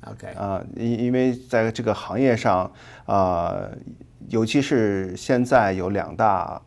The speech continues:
Speaker 2: 呃，标准嘛，一个是 Unity，一个是 Unreal。啊，这个呢是，主要是大家都在用这个是，呃，进行这个，用这个引擎在进行开发。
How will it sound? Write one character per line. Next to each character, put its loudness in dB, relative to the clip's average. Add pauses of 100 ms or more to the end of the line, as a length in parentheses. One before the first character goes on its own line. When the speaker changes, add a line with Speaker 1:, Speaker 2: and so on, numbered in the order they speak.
(120)
Speaker 2:
呃， -18 (140)
标 2
准 -4
嘛， -14 (100)
一 -4
个 -2
是 -6
Unity， 2
一 -8
个 -6
是 -8
Unreal。 -4 (680)
啊， -2 (140)
这 8
个 4
呢 0
是， -4
主 -10
要 0
是 -10
大 -2
家 -4
都 0
在 -2
用 -6
这 -8
个 -8
是， -14
呃， -6 (180)
进 -6
行 -8
这 -6
个， -8
用 -2
这 0
个 0
引 -6
擎 -12
在 -6
进 -10
行 -10
开 -10
发。 -8